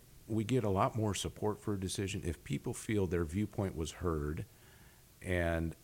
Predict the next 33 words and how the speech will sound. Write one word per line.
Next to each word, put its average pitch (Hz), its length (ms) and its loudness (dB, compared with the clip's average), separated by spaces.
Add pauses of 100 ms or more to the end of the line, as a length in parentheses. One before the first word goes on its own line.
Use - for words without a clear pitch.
even 147 280 4
at 131 140 2
the 104 140 0
end 98 160 4
of 87 60 2
the 87 80 4
day, 92 180 4
if 90 140 2
the - 60 -2
decision 87 440 -2
doesn't 87 260 0
go 87 140 4
the 82 80 2
way 82 180 2
they 76 140 0
necessarily 76 460 -2
wanted 90 360 0
it 127 120 -4
to, 127 260 2 (320)
if - 160 -2
they 92 120 0
feel 135 300 0
they 127 120 2
were 95 180 4
included 76 680 0
and 80 140 0
they 80 80 2
were 78 280 0 (140)
heard 123 520 0
in 110 140 -2
that 107 160 -4
decision-making 95 720 -2
process, 71 640 -4